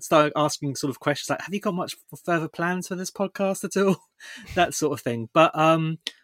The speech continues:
I agree. This felt like a nice, solid episode of Pokemon. It reminded me of how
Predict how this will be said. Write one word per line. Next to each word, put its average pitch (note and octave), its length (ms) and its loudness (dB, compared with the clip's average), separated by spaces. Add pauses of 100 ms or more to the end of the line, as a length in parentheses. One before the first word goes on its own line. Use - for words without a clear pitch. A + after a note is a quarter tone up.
(140)
I F#3+ 440 0
agree. C3 440 0
This E3 320 -2
felt A#2+ 400 -2
like B2+ 240 -6
a A#2 100 -6
nice, B2+ 360 -6
solid B2 640 -2 (420)
episode C3+ 360 -4
of D3+ 60 -4
Pokemon. C3+ 440 -2
It A2 60 -4
reminded C#3+ 360 -2
me D3+ 220 -4
of C#3 200 -4
how C#3 400 -2